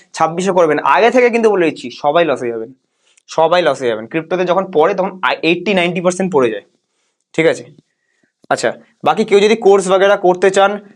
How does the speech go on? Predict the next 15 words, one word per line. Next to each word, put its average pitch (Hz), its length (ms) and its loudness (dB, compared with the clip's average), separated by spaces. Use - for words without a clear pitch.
এখান 175 280 0
থেকে 190 140 2
আপনারা 185 240 0
কোর্সেস 180 440 2
চেক 165 160 2
আউট 180 160 2
করতে 175 300 -2
পারেন 190 260 0
বা 180 100 0
ফোন 180 320 0
করে 190 260 4
জিজ্ঞেস 165 340 -2
করতে 185 240 0
পারেন, 196 240 0
বা 139 320 2